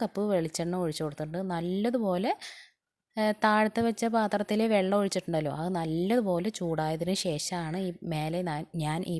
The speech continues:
പാത്രം വെച്ച് കൊടുത്തത്. ഇനി നമുക്ക് ഈ വെളിച്ചെണ്ണയിലേക്ക് കുറച്ച് നമുക്ക് കൊക്കോ പൗഡറിൻ്റെ മിക്സ് ഉണ്ടല്ലോ, അത് ഇതിലേക്ക് ഇട്ട് കൊടുക്കാം കുറച്ച്. എന്നിട്ട് നല്ലതുപോലെ കട്ടയൊക്കെ ഒന്ന്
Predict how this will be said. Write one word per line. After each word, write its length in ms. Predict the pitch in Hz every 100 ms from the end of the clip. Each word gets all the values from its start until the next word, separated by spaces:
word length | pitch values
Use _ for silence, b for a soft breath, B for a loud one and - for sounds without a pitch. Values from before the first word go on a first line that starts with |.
| -
പാത്രം 340 | 147 139 165 180
വെച്ച് 140 | 160 147
കൊടുത്തത്. 360 | 135 - 139 254 B B B B -
ഇനി 120 | 302 269
നമുക്ക് 200 | 220 233
ഈ 20 | 220 214 208
വെളിച്ചെണ്ണയിലേക്ക് 840 | 180 - 185 185 185 180 180 254 277
കുറച്ച് 460 | 202 180 - - 285 269 180
നമുക്ക് 300 | 170 156 170 165
കൊക്കോ 300 | 170 - 180 170
പൗഡറിൻ്റെ 340 | 170 170 175 190
മിക്സ് 240 | 165 - 220
ഉണ്ടല്ലോ, 300 | 208 175 143 B B B _ _ _ _ 226
അത് 160 | 247 254
ഇതിലേക്ക് 400 | 202 190 180 175 175
ഇട്ട് 120 | -
കൊടുക്കാം 320 | 156 151 170 170
കുറച്ച്. 480 | 175 175 - - 160 208 - -
എന്നിട്ട് 300 | 175 185 214 370
നല്ലതുപോലെ 600 | 196 180 190 247 190 170 214
കട്ടയൊക്കെ 520 | 170 151 - 190 170 185
ഒന്ന് 180 | 170 214